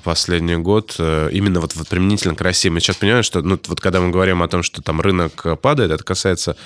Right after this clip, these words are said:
всего мира в целом, да? А вот кон-, конкретно в России, э,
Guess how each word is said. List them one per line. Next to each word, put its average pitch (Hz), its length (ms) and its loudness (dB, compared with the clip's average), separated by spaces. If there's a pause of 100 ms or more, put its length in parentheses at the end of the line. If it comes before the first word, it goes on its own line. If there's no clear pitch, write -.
(160)
всего 90 260 2
мира 80 240 0
в - 80 -16
целом, 73 360 -2
да? 90 240 -2 (440)
А - 80 -2
вот 87 160 -2
кон-, 92 160 -2
конкретно 98 400 0
в 85 80 -2
России, 90 600 2
э, 69 340 -2